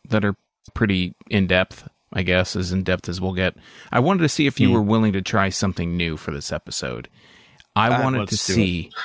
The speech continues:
Speaker 1: Yeah, all right. You lay your cards out on the table on what you thought about this movie. Without, we won't talk about any of the plot. Just tell, I mean, you can talk about it if it pertains to, like, a point you're trying to make or
Speaker 2: Hmm.
Speaker 1: whatever, but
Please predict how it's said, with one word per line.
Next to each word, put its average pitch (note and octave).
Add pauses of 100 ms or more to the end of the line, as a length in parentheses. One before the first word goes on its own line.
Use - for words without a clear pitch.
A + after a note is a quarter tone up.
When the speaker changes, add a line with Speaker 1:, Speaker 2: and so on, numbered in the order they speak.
(460)
Speaker 1:
Yeah, G2+
all A#2+
right. F2+ (100)
You E3+ (340)
lay D3
your D3+
cards B2
out G#2
on G2
the F#2
table F#2+ (140)
on F#2+
what A#2
you A2
thought A2
about G2
this -
movie. F2+ (560)
Without, A#2 (160)
we B2
won't B2+
talk B2+
about G#2+
any C3+
of A#2
the A2
plot. G2 (160)
Just A2+
tell, - (160)
I A2+
mean, A#2+
you B2
can G#2
talk G2+
about F2
it E2
if -
it E2 (180)
pertains F2+
to, -
like, F2
a D2+
point G2
you're F2
trying F2
to C#2+
make D#2+
or -
Speaker 2:
Hmm. -
Speaker 1:
whatever, F#2
but F#2